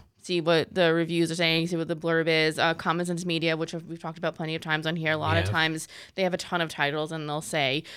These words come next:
Speaker 1: you know, what parents think, what kids think, you know, what the experts think, and, you know, you guys, you can go from there. You don't have to read the book. No one's saying that, you know what I mean? But,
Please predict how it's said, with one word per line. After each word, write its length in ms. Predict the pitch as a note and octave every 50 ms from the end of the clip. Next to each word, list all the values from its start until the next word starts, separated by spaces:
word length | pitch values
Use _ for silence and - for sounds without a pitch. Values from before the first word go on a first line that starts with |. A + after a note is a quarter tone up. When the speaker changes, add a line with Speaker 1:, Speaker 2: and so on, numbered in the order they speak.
| - - - -
Speaker 1:
you 80 | - F3+
know, 100 | E3+ D#3
what 160 | D3+ D#3 D#3+
parents 380 | - C4+ A#3+ A#3 A3+ A3 G#3+ -
think, 340 | A3+ G#3 G3+ G#3 G3+ G3 F3
what 120 | E3 E3
kids 300 | - A3+ G3+ F#3+ F3+ -
think, 480 | - G3+ G3 F#3 F#3 F3+ F3 F3 E3+ -
you 60 | D#3+
know, 80 | D3+
what 200 | D3+ D3+ D#3 -
the 60 | - D#3
experts 460 | D#3 D#3+ - - D#3 D#3+ D#3+ - -
think, 340 | - D#3+ E3 D#3+ D#3 - -
and, 280 | - C#3 D3 D3 -
you 120 | D#3 E3+ D#3+
know, 60 | D3+
you 140 | D#3 D#3 D#3
guys, 260 | - E3 D3+ D3+ D#3 -
you 100 | E3 -
can 100 | E3+ D#3
go 160 | D#3+ D3+ D3+
from 220 | - D#3+ D#3+ D3+
there. 300 | D3 C#3+ D3 D3+ D#3 E3 - _ _ _ _ _
You 140 | - F3 F3
don't 140 | G3 F3+
have 280 | F3 G3 G3+ - F3+ F3
to 80 | A3+ A3
read 300 | E3 F#3 F#3+ F#3+ G#3+ F#3
the 80 | G3+
book. 420 | E3+ F#3+ F#3 F#3+ F#3+ - - - - - - - _ _ _ _ -
No 220 | F3+ F3 E3 E3
one's 180 | F3 E3+ E3+ -
saying 220 | F#3 E3+ E3 E3
that, 240 | D#3+ D3+ D3 D3 -
you 60 | E3+
know 60 | F3 E3
what 60 | D#3+
I 20 | D#3
mean? 280 | D3+ D3+ D#3+ E3+ - F3+
But, 260 | D3 C#3+ D3 -